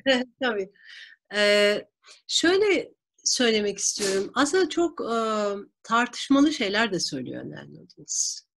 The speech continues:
Yani ba-, hatta bazı, e, eğitim felsefecilerine, e, skandal gibi görünen şeyler bunlar. E, mesela işte, e, sadece evrim kuramını öğretmek değil, aslında tartışmalı,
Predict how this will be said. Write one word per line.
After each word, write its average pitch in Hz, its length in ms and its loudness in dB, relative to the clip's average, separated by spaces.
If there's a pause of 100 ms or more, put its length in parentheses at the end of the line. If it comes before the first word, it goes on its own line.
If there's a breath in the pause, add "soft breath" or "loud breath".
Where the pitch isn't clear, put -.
Yani 156 280 -6
ba-, 175 100 -8
hatta 220 420 -2
bazı, 233 280 2
e, 185 800 -4
eğitim 214 400 0
felsefecilerine, 220 1000 -2
e, 196 320 -8
skandal 214 640 2
gibi 175 200 -4
görünen 139 400 -4
şeyler 139 480 -10
bunlar. 135 280 -14 (800 loud breath)
E, 180 40 -4 (240)
mesela 202 760 -2
işte, 196 540 -6 (640)
e, 170 800 -4
sadece 254 640 2
evrim 226 440 2
kuramını 220 420 -4
öğretmek 208 680 -4
değil, 147 300 -4 (120)
aslında 208 360 -6 (220)
tartışmalı, 262 880 0